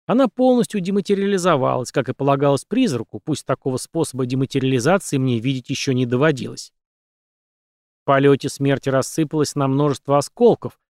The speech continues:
как тарелочка на оружейном стенде. Миллион снежных хлопьев перемешался с миллионом частичек смерти в некую черно-белую картинку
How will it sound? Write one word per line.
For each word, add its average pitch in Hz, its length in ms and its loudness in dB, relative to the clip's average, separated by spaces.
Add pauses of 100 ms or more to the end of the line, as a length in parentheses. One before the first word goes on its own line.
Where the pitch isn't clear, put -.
(140)
как - 180 -2
тарелочка 147 560 0
на 127 80 0
оружейном 123 460 0
стенде. 120 520 -4 (840)
Миллион 139 480 4
снежных 135 480 -2
хлопьев 143 460 -2
перемешался 135 600 -2
с - 120 -10
миллионом 135 480 2
частичек - 540 -10
смерти 151 420 -2
в 131 60 -2
некую 143 320 0
черно-белую 143 680 2
картинку 147 680 -4